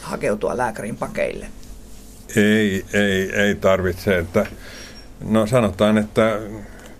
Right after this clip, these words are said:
Speaker 2: tässä toissa päivänä itsestäni irroitin punkin, mutta toki olen itse lääkäri, mutta, tota, siis vaikka en olisi, niin ei, ei tietenkään tarvitse pelkän punkin pureman vuoksi hakeutua mihinkään. Että Suomessahan,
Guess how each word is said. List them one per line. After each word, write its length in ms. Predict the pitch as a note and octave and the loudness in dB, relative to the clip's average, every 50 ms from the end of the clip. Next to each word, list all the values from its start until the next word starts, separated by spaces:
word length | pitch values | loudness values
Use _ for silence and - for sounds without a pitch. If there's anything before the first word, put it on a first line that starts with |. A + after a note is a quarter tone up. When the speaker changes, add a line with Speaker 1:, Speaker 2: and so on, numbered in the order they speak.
| - - - - - - - - - - - - - - | -20 -18 -18 -18 -16 -16 -16 -16 -16 -16 -16 -12 -2 0
Speaker 2:
tässä 420 | A#2+ G#2+ G#2+ - - G#2+ G#2 G#2+ | 0 0 0 -2 0 0 0 2
toissa 360 | G#2+ - B2+ A#2+ A#2+ - B2 | 4 4 4 4 4 0 -2
päivänä 560 | B2 - C3+ C3+ C3+ C3 B2 B2 A#2+ A#2+ A2+ | 2 2 2 4 4 4 4 2 4 4 2
itsestäni 560 | A#2 A#2+ A2+ - A2+ G#2 - - A2 G#2+ G#2 G#2 | 2 0 0 -2 -4 -4 0 2 4 6 6 4
irroitin 500 | G#2 G2+ G2+ G2+ G2+ F#2+ G2+ G2 G2 F#2 | 4 4 4 2 4 2 0 0 0 2
punkin, 520 | - G2+ G2+ G2+ F2+ D#2+ G2+ F#2+ F2+ F2 F2+ F2+ - - A#2 A2+ | 2 2 4 2 2 2 2 2 2 0 -2 -4 -6 -6 -6 -2
mutta 380 | A2+ G2+ F#2+ F#2 F2+ - G2 | 0 0 0 0 0 -2 -2
toki 300 | F#2 - F#2+ F2 - G2 | 0 -2 -4 -2 0 2
olen 220 | F#2+ G#2 G#2 G2+ G#2+ | 4 4 6 4 4
itse 300 | G#2 G#2 - A2+ G#2 G2 | 2 4 2 2 4 4
lääkäri, 420 | G#2 G2+ G2 - F#2 E2+ F2 F#2+ | 4 4 4 2 0 0 0 0
mutta, 340 | F2+ F2+ G#2+ G#2+ - - E2 - - | 2 2 2 0 0 -4 -4 -2 -2
tota, 200 | - - - D2+ - - - - - - - - - G#3+ G#3+ - - - | -2 -2 -2 -4 -4 -4 -6 -6 -6 -6 -6 -2 0 -2 -2 -2 -4 -10
siis 300 | - - E2+ E2 D#2+ - | -4 -2 -2 -2 0 2
vaikka 300 | F#2+ F#2 F2+ F2+ - G2 | 2 2 2 2 0 0
en 80 | F#2 G2 | 2 4
olisi, 360 | G2+ G2 F#2 F2 F2 - F#2 | 4 4 2 0 0 0 0
niin 140 | F2 E2+ E2+ | 0 2 2
ei, 180 | E2+ E2+ E2+ - | 2 2 0 0
ei 180 | F2+ F2+ F2 | 0 0 0
tietenkään 540 | D#2+ - F#2 F2+ E2+ E2+ E2+ D#2+ F2+ E2+ E2 | 0 2 0 0 0 0 -2 0 0 0 0
tarvitse 400 | D#2+ E2 E2 E2 E2 E2 D#2+ - | 2 0 0 0 -2 -4 -6 -4
pelkän 320 | - F2+ F2+ - F#2 F2 F2 | -4 -4 -2 -2 -4 -4 -2
punkin 340 | G2 F#2+ F2+ F2+ F2+ E2+ | -2 -2 -2 -4 -6 -6
pureman 360 | E2 F#2 F2 F2+ F#2+ F#2 F2 F2+ | -6 -4 -4 -4 -4 -4 -4 -4
vuoksi 300 | F#2+ F2+ F2+ - - G2+ | -4 -4 -4 -4 -6 -6
hakeutua 600 | F#2 G2 F2 - F2+ F2 F2+ E2 - F#2 F2+ F2+ | -4 -4 -4 -4 -6 -6 -6 -4 -2 -2 -2 -2
mihinkään. 580 | F#2+ G2 F#2+ F#2 F2+ E2 D#2+ F#2 F2 F2 F2+ | -2 -2 -2 -2 -2 -4 -2 -2 -2 0 0
Että 220 | E2+ D#2+ - F#2+ D#2+ | -2 -4 -4 -6 -2
Suomessahan, 800 | - G2 F#2 F2+ E2+ - - G#2+ G#2+ G#2+ A2 G#2+ G#2 F#2+ G2 | 0 0 2 0 -2 -6 -2 -2 0 2 4 2 2 0 -2